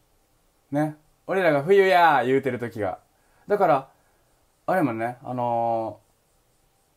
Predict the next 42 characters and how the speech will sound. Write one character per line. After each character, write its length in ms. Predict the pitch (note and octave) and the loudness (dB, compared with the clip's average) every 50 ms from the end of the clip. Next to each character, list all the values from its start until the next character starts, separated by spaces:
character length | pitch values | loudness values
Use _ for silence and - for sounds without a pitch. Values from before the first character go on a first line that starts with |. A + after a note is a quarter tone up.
| _ _ _ _ _ _ _ _ _ _ _ _ _ _ _ _ | _ _ _ _ _ _ _ _ _ _ _ _ _ _ _ _
ー、 40 | |
ク 80 | - G3+ | -4 -2
リ 100 | G#3 A3 | -2 -2
ス 120 | G#3 - | -4 -2
マ 160 | B3+ A#3 G#3 F#3 | -2 0 0 -2
ス、 380 | - D3 C3+ A#2 G#2+ G2 - - _ _ _ _ _ _ _ _ _ _ _ _ _ _ _ _ _ _ _ _ _ _ _ | -2 -4 -2 -2 -2 -6 -8 -12 _ _ _ _ _ _ _ _ _ _ _ _ _ _ _ _ _ _ _ _ _ _ _
サ 220 | - - A#3 B3 B3 | -10 -2 0 0 0
ン 80 | G#3+ | 2
タ 120 | - E3+ D#3 | -2 -2 -2
さ 220 | - D3+ B2+ A#2+ | 0 -4 -4 -4
ん、 80 | B2 B2 | -6 -6
ソ 160 | - A#3+ B3+ | 2 2 4
リ 120 | B3 A3 | 4 4
に 120 | F#3+ D#3+ D3+ | 2 4 4
乗 120 | D3+ D3 | 4 2
っ 20 | |
て 100 | - C#3 | 0 -4
来 120 | B2+ G3 G#3+ | -2 2 4
ら 100 | A3 G3 | 4 4
れ 80 | F3 | 4
へ 40 | D#3+ | 2
ん 80 | C#3 A#2 | -2 -4
も 80 | A2 | -4
ん 60 | G#2+ G#2 | -6 -4
ね、 100 | G#2+ A2 | -4 -4
オ 220 | G#2 A#2 B2 B2+ | -4 -2 -4 -4
ー 20 | B2+ | -4
ス 80 | - | -4
ト 100 | - C3 | -4 -4
ラ 80 | A#2 A2 | -4 -4
リ 100 | G#2 G2 | -4 -6
ア。 120 | F#2 - - _ _ _ _ _ _ _ _ _ _ _ _ _ _ _ _ _ _ _ _ _ _ _ _ _ | -6 -8 -12 _ _ _ _ _ _ _ _ _ _ _ _ _ _ _ _ _ _ _ _ _ _ _ _ _
何 320 | - C3+ E3 G#3 A#3+ C4 C#4 | -4 0 2 2 4 4 4
に 120 | C#4+ C#4+ | 4 2
乗 100 | A#3+ F#3 | 2 0
っ 40 | C#3+ | 0
て 100 | - C#3+ | -2 -4
く 100 | C#3+ C3+ | -4 -4
る 60 | A#2+ | -6
ん 40 | A2+ | -6
や 80 | G#2 F#2 | -6 -8
ろ？ 140 | D#2+ - | -8 -12